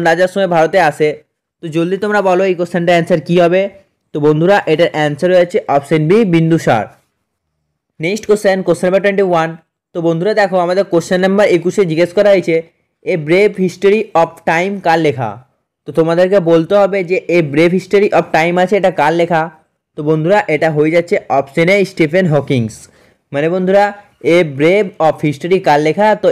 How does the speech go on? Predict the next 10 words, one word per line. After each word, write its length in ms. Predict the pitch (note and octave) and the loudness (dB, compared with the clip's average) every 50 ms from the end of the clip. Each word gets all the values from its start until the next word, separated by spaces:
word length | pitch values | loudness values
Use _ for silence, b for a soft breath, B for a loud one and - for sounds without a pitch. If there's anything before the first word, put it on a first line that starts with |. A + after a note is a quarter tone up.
| C#3+ E3+ | 2 2
এ 20 | E3+ D#3+ C#3 D3+ | 0 0 0 0
ব্রেভ 200 | E3 F3+ G3+ G3 - - D3+ | 0 0 0 -2 0 0 0
অফ 80 | D3 D3+ D#3 | 0 0 -2
হিস্টোরি 260 | D3 B2+ - E3 E3+ F3 F3 | -6 -4 -2 0 2 2 2
এটা 100 | D#3+ F3 E3+ | 2 2 2
হচ্ছে 200 | D#3+ D#3+ - F#3+ F3+ D#3+ D3+ | 2 2 2 0 0 0 0
স্টিফেন 260 | - E3 D#3 E3+ F#3+ F3+ F3 | 0 -2 0 0 0 0 0
হকিংসের 400 | C#3+ C3 C3 D#3+ D3 F3+ G3 G3 E3+ | 0 0 -2 -4 0 0 0 2 2
লেখা। 220 | C3+ B2 C3 G#2+ F#2 - - _ _ _ _ _ _ _ _ - - D#3 | -2 -2 -2 -6 -8 -8 -16 _ _ _ _ _ _ _ _ -6 -2 0
নেক্সট 200 | F#3 A3 A3 | 0 0 0